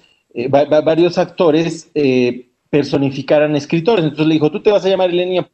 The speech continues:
Elena Poniatowska, tú te vas a llamar Carlos Fuentes". Y entonces llegaron y, y iba a haber una conferencia de prensa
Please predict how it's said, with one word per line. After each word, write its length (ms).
Elena 400
Poniatowska, 540
tú 120
te 140
vas 200
a 20
llamar 320
Carlos 360
Fuentes". 500
Y 100
entonces 280
llegaron 580
y, 420
y 560
iba 160
a 20
haber 180
una 140
conferencia 600
de 120
prensa 540